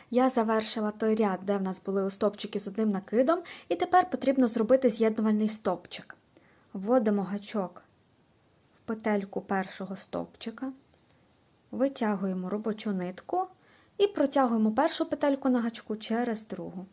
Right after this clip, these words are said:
Все, в нас два ряди готово. Тепер потрібно змінити колір нитки.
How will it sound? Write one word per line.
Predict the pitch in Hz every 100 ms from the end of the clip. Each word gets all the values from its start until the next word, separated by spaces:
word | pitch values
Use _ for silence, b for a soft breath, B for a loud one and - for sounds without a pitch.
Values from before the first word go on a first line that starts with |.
| _ - b b b b b
Все, | - - 320 392 - _ _ _ _ _ -
в |
нас | 220 262 294 - - _ _ _ _
два | 208 226
ряди | 262 214 226
готово. | 226 226 185 175 190 - B B
Тепер | - - 392
потрібно | - 339 269 269
змінити | 226 226 302 254
колір | - 240 240 214
нитки. | 196 180 - 196